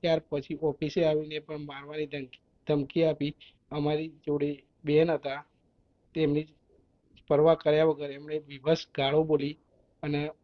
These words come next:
મારવાની ધમકી આપેલ છે. તો આ કાર્યવાહી પછી અમે ઓફિસ સ્ટાફ ભેગા થઈ, સાહેબને વાત કરી, સાહેબે પોલીસ ફરિયાદ પણ કરાવી છે.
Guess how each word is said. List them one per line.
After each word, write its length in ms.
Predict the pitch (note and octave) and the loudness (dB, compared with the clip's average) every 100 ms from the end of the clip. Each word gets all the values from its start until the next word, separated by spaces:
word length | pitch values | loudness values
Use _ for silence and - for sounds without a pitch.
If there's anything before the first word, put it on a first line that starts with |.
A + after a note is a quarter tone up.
| - | -8
મારવાની 480 | C#3 C#3 C#3+ D3+ D3 | -6 -6 -8 -8 -8
ધમકી 420 | C#3+ B2 - C#3+ | -8 -14 -6 -4
આપેલ 320 | C3 C#3+ C#3+ - _ _ _ _ _ _ | -4 -4 -4 -6 _ _ _ _ _ _
છે. 280 | - D3 G2+ - _ _ _ _ _ _ _ - | -2 -2 -2 -10 _ _ _ _ _ _ _ -2
તો 240 | E3+ E3+ | -2 0
આ 180 | - D#3+ | 0 2
કાર્યવાહી 840 | F3 F3+ D#3+ D#3 D#3 D3+ D3+ D#3+ - _ _ _ | 2 4 4 4 0 -4 -8 -14 -16 _ _ _
પછી 360 | D3+ D3 E3 D#3 | -2 0 -2 -2
અમે 460 | D#3 D3 D3+ D3+ E3+ _ _ _ | -2 -2 -4 -8 -18 _ _ _
ઓફિસ 280 | D3+ C#3 E3 | 0 0 -2
સ્ટાફ 220 | - D3+ | -2 -2
ભેગા 340 | C#3+ C#3+ C#3+ D#3+ | 0 0 2 2
થઈ, 340 | D3+ C#3 C#3+ _ _ _ | 0 -4 -6 _ _ _
સાહેબને 360 | - D#3 D3 D3+ | -2 0 0 -2
વાત 260 | C#3+ D3+ - | -2 -6 -6
કરી, 340 | D#3+ D3 D3+ D3 _ _ - | -6 -6 -8 -18 _ _ -6
સાહેબે 280 | D#3 D3+ D3 | -2 -2 -4
પોલીસ 340 | - C#3 C#3 - | -4 -6 -6 -8
ફરિયાદ 320 | C#3 C3+ C#3+ C#3+ - | -10 -6 -6 -6 -4
પણ 160 | D#3 D3+ _ _ _ - | -4 -4 _ _ _ -6
કરાવી 460 | D#3 D3+ D3+ D3+ - _ _ _ _ _ _ _ | 0 2 2 0 -10 _ _ _ _ _ _ _
છે. 480 | - - D#3+ A#2 F#2 | -20 -4 0 0 -2